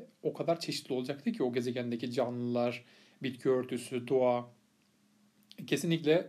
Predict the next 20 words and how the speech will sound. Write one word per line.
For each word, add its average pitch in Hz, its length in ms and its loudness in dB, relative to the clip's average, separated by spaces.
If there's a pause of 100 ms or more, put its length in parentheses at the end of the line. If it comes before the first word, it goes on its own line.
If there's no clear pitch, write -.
(140)
e, 143 220 -2
kendini 143 280 -2
tekrar 135 240 -2
etmeyecekti. 120 580 -6 (680)
Ve 143 260 2 (560)
inanılmaz 135 440 2
bir 139 40 2
oyun 139 120 2
tecrübesi 117 320 -2
sunacaktı 117 460 -6
bize. 113 240 -4 (600)
Böyle 165 280 8
bir 190 40 4
hype 151 340 0
oluştu. 120 360 -6 (600)
Birçok 196 260 2
insan 165 280 0
bunun 156 100 2
yapılamayacağını 143 600 0
söyledi. 113 580 -2